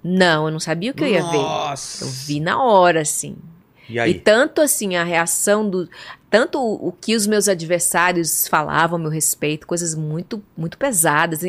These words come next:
Speaker 1: Eu achei muito pesado, porque aquilo pra mim era um jogo, pra mim é um jogo, e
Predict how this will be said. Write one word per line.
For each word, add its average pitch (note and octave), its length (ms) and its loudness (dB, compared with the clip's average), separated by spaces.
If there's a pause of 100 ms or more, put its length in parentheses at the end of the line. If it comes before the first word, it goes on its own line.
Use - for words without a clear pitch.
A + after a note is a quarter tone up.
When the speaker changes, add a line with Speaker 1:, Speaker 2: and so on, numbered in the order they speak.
Speaker 1:
Eu A3 140 6
achei D4 200 0
muito G3+ 220 -2
pesado, D#3+ 500 2
porque G3+ 400 0 (640)
aquilo - 280 0 (120)
pra C4 180 4
mim A#3 120 2
era B3 100 2
um C4 120 0
jogo, F3 500 2 (240)
pra F#3 140 -4
mim F3 100 -4
é E3 60 -2
um F3+ 100 -4
jogo, D#3 580 -2
e D4+ 280 -6